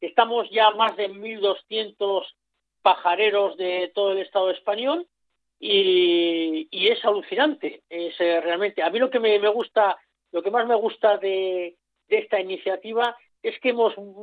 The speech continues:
hemos vuelto a, mucha gente a nuestros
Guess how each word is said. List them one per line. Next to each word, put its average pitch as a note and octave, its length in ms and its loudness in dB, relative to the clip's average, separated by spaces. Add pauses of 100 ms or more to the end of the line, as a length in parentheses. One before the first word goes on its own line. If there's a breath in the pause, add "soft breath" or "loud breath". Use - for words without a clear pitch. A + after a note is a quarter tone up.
(220)
hemos A3+ 300 -4
vuelto A3+ 520 2
a, E3+ 480 0 (400)
mucha A3 280 0
gente A3 260 -4
a A3+ 100 2
nuestros F3+ 360 -6